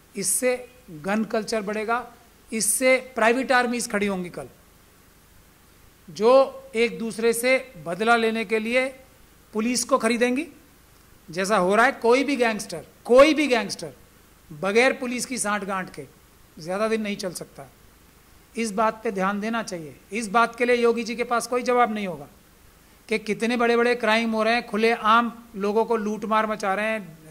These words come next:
जगहों पे कब्जे कर रहे हैं, तालाबों पे कब्जे कर रहे हैं, land mafia। वो क्या पुलिस और प्रशासन की मिलीभगत के बगैर कर सकते हैं? नहीं कर सकते ना। ये है सही तरीका।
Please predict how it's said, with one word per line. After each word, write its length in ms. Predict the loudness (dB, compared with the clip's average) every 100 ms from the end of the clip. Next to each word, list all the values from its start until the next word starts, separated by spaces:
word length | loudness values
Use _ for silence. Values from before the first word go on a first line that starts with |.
| -18 -10
जगहों 320 | -4 0 0
पे 120 | -2
कब्जे 280 | -8 -8 -8
कर 160 | -8 -8
रहे 140 | -8
हैं, 100 | -8
तालाबों 340 | -6 -4 -4
पे 100 | -6
कब्जे 300 | -8 -8 -8
कर 160 | -8 -6
रहे 140 | -6
हैं, 120 | -8 -10 -20 -20 _ -10
land 320 | -2 0 2
mafia। 420 | 0 2 0 -2 -6 -20 -20 -16 -2
वो 160 | 0
क्या 160 | 2 0
पुलिस 460 | 0 -6 -6 -4
और 80 | -6
प्रशासन 520 | -6 -6 -4 -4 -6
की 140 | -6 -4
मिलीभगत 520 | -4 -2 -2 -4 -4
के 80 | -4
बगैर 260 | -2 0 -2
कर 140 | -4
सकते 280 | -10 -10 -10
हैं? 200 | -10 -12 -20 -20 -20 -20 -20 -20 -14
नहीं 180 | -4 -4
कर 140 | -2 -4
सकते 300 | -6 -10 -8
ना। 220 | -8 -8 -20 -20 -20 -16 0
ये 220 | 4 6
है 480 | 6 4 2 -4 -18
सही 300 | -8 -2 -2
तरीका। 440 | -2 -4 -4 -6